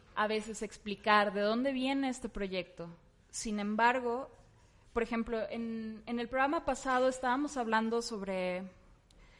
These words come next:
la diferencia entre el programa como tal y el ejercicio de la improvisación. Tú mencionabas justamente que la improvisación se presenta como una liberación, una liberación social, cultural,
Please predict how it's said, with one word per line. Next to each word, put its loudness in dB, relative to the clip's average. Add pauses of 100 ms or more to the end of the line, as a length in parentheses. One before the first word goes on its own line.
(300)
la 0
diferencia 2
entre -2
el 0
programa 4
como -4
tal 0
y 2
el 0
ejercicio -2
de 4
la 0
improvisación. -4 (640)
Tú -6
mencionabas 0
justamente -2 (100)
que 2
la 6
improvisación 0
se 0
presenta -6
como -6
una -4 (360)
liberación, 4 (220)
una 8
liberación 4
social, 4 (200)
cultural, -4